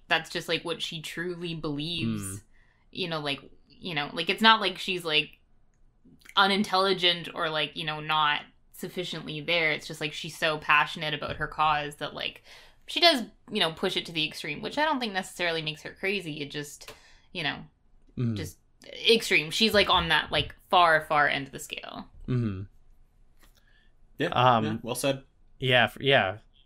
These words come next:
Speaker 2: I think, uh, I do agree, like, that, like, I would like to see that character again.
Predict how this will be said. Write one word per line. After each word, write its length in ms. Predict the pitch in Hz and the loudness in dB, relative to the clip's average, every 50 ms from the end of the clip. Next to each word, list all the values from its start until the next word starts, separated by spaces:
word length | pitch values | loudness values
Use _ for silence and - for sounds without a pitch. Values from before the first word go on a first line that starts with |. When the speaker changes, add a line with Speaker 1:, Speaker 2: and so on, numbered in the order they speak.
| - | -4
Speaker 2:
I 140 | - 127 135 | 0 0 2
think, 300 | 131 - 175 180 180 - | 4 4 2 4 4 6
uh, 360 | 165 143 135 131 123 117 110 - | 8 8 10 10 8 6 6 4
I 140 | 120 135 135 | 4 4 4
do 200 | 127 160 180 160 | 6 4 4 4
agree, 300 | 120 120 135 139 135 120 | 4 4 4 6 6 6
like, 400 | 104 104 101 98 - - - _ _ - | 4 2 0 -2 -4 -10 -16 _ _ -18
that, 440 | 123 120 113 123 110 107 107 - - _ _ - - _ _ _ _ _ _ _ _ - | -10 -2 2 4 6 6 4 4 0 _ _ -20 -20 _ _ _ _ _ _ _ _ -10
like, 260 | - 127 127 123 - 131 | -2 0 2 4 6 6
I 100 | 123 143 | 6 6
would 160 | 160 160 131 | 6 6 6
like 180 | 131 131 123 - | 6 4 4 4
to 80 | 135 | 0
see 600 | 117 - - 117 113 110 107 104 101 101 98 104 - _ _ _ _ - _ _ - | -2 0 0 0 0 0 0 -2 -2 -4 -6 -6 -8 _ _ _ _ -20 _ _ 0
that 240 | - 113 104 104 - | 2 2 2 2 0
character 680 | - - 107 104 98 - - 110 101 98 95 92 95 - | -2 -2 -2 -2 -2 -2 -4 -4 -4 -4 -4 -6 -6 -4
again. 420 | - 107 101 101 92 92 90 95 | -4 -4 -2 -2 -4 -6 -6 -12